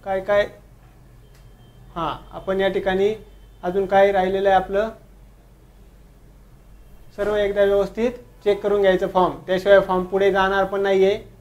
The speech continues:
लक्षात ठेवायचंय. झालं?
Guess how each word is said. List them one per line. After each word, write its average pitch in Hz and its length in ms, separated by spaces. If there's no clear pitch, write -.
लक्षात 180 240
ठेवायचंय. 170 480
झालं? 190 320